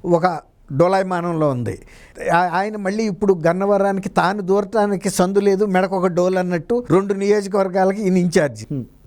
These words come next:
Speaker 1: నైతికంగా మొన్న ఈ చౌక ధర దుకాణం బియ్యం అమ్ముకున్నాడు గోడాముల్లో నుంచి, దానికి ఆయన డబ్బులు కూడా పే చేశానని మీ రసీదులు చూపించాడు, అప్పులు చేశానని. తర్వాత పేరు నాని ఎందుకు పనికొస్తున్నాడంటే, ఇప్పుడు ఇవాళ వం-, కొడాలి నాని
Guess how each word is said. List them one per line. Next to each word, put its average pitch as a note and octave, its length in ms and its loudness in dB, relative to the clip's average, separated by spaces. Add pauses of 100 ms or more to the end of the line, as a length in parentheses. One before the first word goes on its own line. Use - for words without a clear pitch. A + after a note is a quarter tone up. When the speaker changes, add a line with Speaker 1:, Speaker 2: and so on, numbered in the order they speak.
(260)
Speaker 1:
నైతికంగా F#3+ 580 0
మొన్న G3+ 260 -2 (360)
ఈ D#3 340 2 (100)
చౌక F3+ 240 0
ధర F#3 400 2
దుకాణం F3 460 -2
బియ్యం E3+ 540 0 (380)
అమ్ముకున్నాడు F3+ 600 2
గోడాముల్లో D#3+ 540 0
నుంచి, B2 320 -8 (320)
దానికి F#3+ 320 0
ఆయన F#3+ 160 2
డబ్బులు D#3+ 320 0
కూడా G#3+ 180 2
పే G3+ 180 0
చేశానని F#3+ 640 0
మీ F#3+ 80 2
రసీదులు F3+ 440 0
చూపించాడు, F3+ 480 0
అప్పులు E3+ 260 -2
చేశానని. B2 540 -4 (340)
తర్వాత F#3+ 260 2
పేరు G#3 220 0
నాని G#3 640 -4 (100)
ఎందుకు F#3+ 260 0
పనికొస్తున్నాడంటే, F#3 840 0
ఇప్పుడు G#3 420 -2 (140)
ఇవాళ F3+ 340 2
వం-, E3+ 560 -2
కొడాలి F#3+ 440 0
నాని G3 500 0